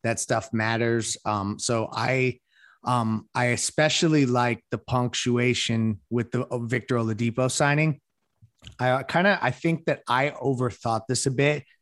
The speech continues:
<clears throat> and thought Depot maybe ha-, would have a bigger market or that he would go elsewhere. But, uh, in talking to people, when I was trying to track down what he was getting paid today, and we f-,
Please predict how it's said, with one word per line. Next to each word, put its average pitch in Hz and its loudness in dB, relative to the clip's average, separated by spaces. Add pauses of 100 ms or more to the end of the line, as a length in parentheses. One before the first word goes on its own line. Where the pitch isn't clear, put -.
<clears throat> - -20
and 135 0
thought 113 2
Depot 117 2
maybe 110 2
ha-, 110 0
would 120 0
have 120 0
a 113 -2
bigger 120 -2
market 120 -2
or 113 -2
that 110 0
he 123 -2
would 117 -2
go 113 0
elsewhere. 123 0 (720)
But, 131 2
uh, 123 0
in 131 0
talking 151 2
to 143 0
people, 127 -2
when 123 0
I 120 0
was 123 -2
trying 139 0
to 113 -2
track 143 0
down 135 2
what 135 0
he 135 -2
was 127 0
getting 120 0
paid 139 0
today, 123 0
and 120 0
we 123 0
f-, - -10